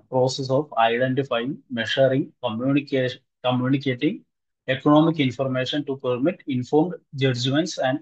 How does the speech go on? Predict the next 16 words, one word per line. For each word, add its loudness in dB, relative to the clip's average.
decisions -2
by 4
users -2
of -2
the -2
information. -4
ഇത് 0
ഇത്രയും 2
കാര്യങ്ങളായിട്ട് 4
പ്രത്യേകിച്ച് -2
ഒന്നുമില്ല. 0
അതായത് 2
ദേ -2
ഇവിടെ 4
ഉണ്ട്, -2
ആഹ്, 0